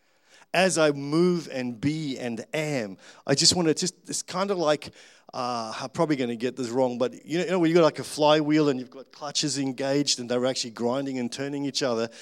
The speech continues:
and you put your foot on the clutch, it's kinda like just releases it, or it's the other way around when you take your foot off the clutch, and it just releases the gears so it can free wheel. Sometimes we just need to give ourselves permission to free wheel.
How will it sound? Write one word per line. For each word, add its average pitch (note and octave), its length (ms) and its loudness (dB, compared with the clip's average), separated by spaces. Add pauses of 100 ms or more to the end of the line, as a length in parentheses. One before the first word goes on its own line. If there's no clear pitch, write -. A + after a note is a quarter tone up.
(200)
and B2+ 140 -12
you C3 80 -6
put - 220 -8
your D#3+ 80 -12
foot D3 160 -6
on C#3 80 -4
the C3 100 -6
clutch, - 280 -8
it's C#3 80 -6
kinda F#3 200 -6
like D3 140 -4
just F#3 200 -8
releases C#3+ 540 -4
it, D3 180 -4 (340)
or C3+ 120 0
it's C3 80 -6
the C#3 120 -4
other B2+ 180 -2
way B2 100 0
around B2 260 -2
when A#2+ 120 -6
you A#2 60 -6
take B2 200 -8
your A#2+ 100 -10
foot A#2+ 200 -10
off B2 160 -8
the B2 100 -8
clutch, - 320 -6 (240)
and D3 160 -4
it D3 60 0
just E3+ 240 0
releases D3+ 600 2
the C3+ 120 0
gears C3+ 360 0
so C#3 240 0
it C#3+ 120 -4
can B2+ 160 -8
free C3+ 340 -6
wheel. A#2+ 400 0
Sometimes E3+ 640 -6
we C3+ 100 -8
just - 440 -2
need E3 140 -10
to C3+ 100 -12
give C#3+ 300 -8
ourselves C3+ 380 -6
permission A#2+ 500 -6
to G#2 100 -14
free G#2+ 280 -8
wheel. G#2+ 340 -6